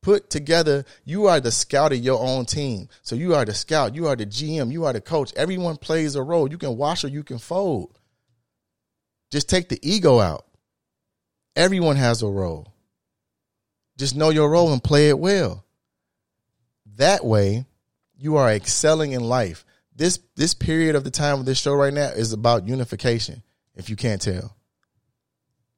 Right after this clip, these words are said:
It's about unifying. This Jordan year is very important. There are many things that we go through. Remember I said about getting to that, you know, before I put you through, because you gotta understand if God does have angels for you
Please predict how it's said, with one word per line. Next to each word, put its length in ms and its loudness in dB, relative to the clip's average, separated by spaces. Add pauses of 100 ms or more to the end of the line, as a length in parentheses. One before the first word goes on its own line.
(640)
It's 100 -10
about 260 2
unifying. 600 0 (400)
This 220 0
Jordan 420 4
year 180 6
is 120 4
very 360 4
important. 540 0 (1080)
There 120 4
are 60 6
many 220 0
things 320 0
that 120 4
we 140 0
go 260 6
through. 300 2
Remember 260 0
I 60 0
said 240 0
about 340 4 (320)
getting 280 0
to 140 0
that, 360 4
you 60 -4
know, 80 0
before 360 2
I 60 4
put 280 -2
you 100 -4
through, 240 0
because 360 0 (420)
you 120 -4
gotta 180 6
understand 460 0
if 80 -2
God 260 4
does 220 6
have 260 2
angels 360 0
for 100 -4
you 360 -2